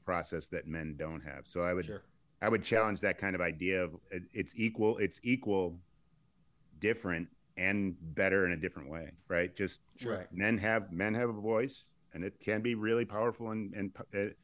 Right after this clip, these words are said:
Speaker 1: they can be equal, but balance and build together in a different way. And that's,
Speaker 3: Mm-hmm.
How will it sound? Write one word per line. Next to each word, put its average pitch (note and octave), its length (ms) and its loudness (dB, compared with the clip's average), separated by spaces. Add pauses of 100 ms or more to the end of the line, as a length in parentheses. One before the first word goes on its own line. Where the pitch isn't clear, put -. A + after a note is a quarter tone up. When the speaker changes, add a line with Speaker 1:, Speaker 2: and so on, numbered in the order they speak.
(180)
Speaker 1:
they F#2+ 100 2
can G2+ 120 -2
be G2 200 -2
equal, G#2 300 0
but E2 220 -6
balance G2 420 0
and F2 220 -6
build G2 320 0
together F2+ 480 0
in D#2+ 80 -4
a D2+ 40 -10
different D#2 360 -10
way. D2 180 -8
And D2 100 -12
that's, F#2 260 -4
Speaker 3:
Mm-hmm. G2 260 -8